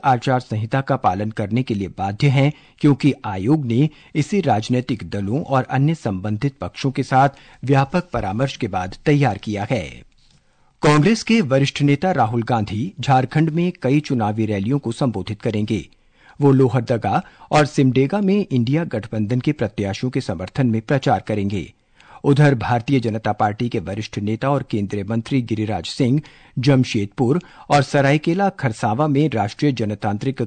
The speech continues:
गठबंधन एनडीए प्रत्याशियों के समर्थन में जनसभाएं करेंगे। भाजपा के झारखंड विधानसभा चुनाव के प्रभारी शिवराज सिंह चौहान मनोहरपुर और जगन्नाथपुर में चुनावी सभाओं को संबोधित करेंगे।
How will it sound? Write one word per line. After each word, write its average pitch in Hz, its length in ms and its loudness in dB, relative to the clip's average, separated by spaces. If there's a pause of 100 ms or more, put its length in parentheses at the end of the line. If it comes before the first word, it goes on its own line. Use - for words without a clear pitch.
गठबंधन 120 640 -2
एनडीए 113 420 -2
प्रत्याशियों 107 640 -4
के 127 100 -4
समर्थन 139 500 -2
में 123 240 0 (300)
जनसभाएं 123 580 2
करेंगे। 117 480 -2 (460)
भाजपा 139 420 2
के 143 200 2
झारखंड 120 540 -4
विधानसभा 107 520 -4
चुनाव 117 420 -4
के 117 60 -4
प्रभारी 117 540 0 (360)
शिवराज 160 380 4
सिंह 190 300 -2
चौहान 113 440 -2 (340)
मनोहरपुर 165 640 4
और 139 160 0
जगन्नाथपुर 120 760 0
में 139 140 2
चुनावी 113 460 -2
सभाओं 117 340 -4
को 113 140 -4
संबोधित 101 500 -4
करेंगे। 110 480 -2